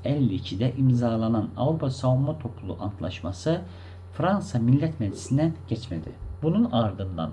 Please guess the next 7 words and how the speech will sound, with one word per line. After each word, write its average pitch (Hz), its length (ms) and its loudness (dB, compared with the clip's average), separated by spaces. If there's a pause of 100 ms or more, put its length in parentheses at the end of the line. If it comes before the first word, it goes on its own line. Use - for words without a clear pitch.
(120)
Avrupa 143 440 0
Siyasi 123 640 -2
Birliği 90 460 -4
oluşturulması 107 800 -4
yönünde 92 380 -2
fikirler 156 640 2
de 160 240 4